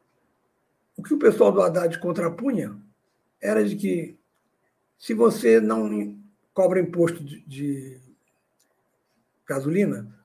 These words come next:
você favorece o, aos ricos. Por quê? O pobre vai ao trabalho de metrô, de ônibus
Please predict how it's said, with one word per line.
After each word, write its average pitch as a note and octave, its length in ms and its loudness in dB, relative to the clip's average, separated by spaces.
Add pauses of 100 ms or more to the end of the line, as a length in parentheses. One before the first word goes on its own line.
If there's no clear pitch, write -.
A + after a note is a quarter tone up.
(120)
você E3+ 260 -2
favorece E3+ 580 0
o, F3+ 200 -6
aos E3 180 -6
ricos. - 380 -10 (800)
Por G#3 180 -6
quê? - 280 -6 (760)
O - 120 -6
pobre C#4 600 0 (100)
vai A3 260 -2
ao G#3+ 120 -4
trabalho F3+ 380 0
de E3+ 100 -4
metrô, F3+ 600 -2 (380)
de - 120 -10
ônibus A3 520 -4